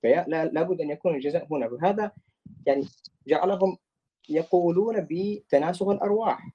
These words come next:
أو التقمص، أي أن هذه الروح عندما تخرج من الكائن الحي تدخل في كائن حي آخر، وهكذا تستمر عملية التناسخ أو التقمص هذه إلى أن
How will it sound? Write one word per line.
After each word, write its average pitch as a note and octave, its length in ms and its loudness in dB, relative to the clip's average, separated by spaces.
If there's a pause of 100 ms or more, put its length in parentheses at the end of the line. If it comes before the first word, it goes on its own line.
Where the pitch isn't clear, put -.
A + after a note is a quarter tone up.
(140)
أو C3+ 140 2
التقمص، F#3+ 760 -2
أي B3+ 180 2
أن F#3+ 140 2
هذه G3 300 2
الروح G3 320 2
عندما D3 220 -2
تخرج E3 360 0
من D3 80 2
الكائن C#3 440 2
الحي G3 480 0 (300)
تدخل D#3+ 280 0
في C3 140 0
كائن E3 340 2
حي F3+ 240 -2 (180)
آخر، G3 380 2
وهكذا F3 420 2
تستمر F3 580 -2 (340)
عملية D#3+ 440 0
التناسخ F3+ 760 -2
أو C#3 80 2
التقمص F3+ 580 -2
هذه F3+ 260 2
إلى F3 240 -2
أن F#3 420 2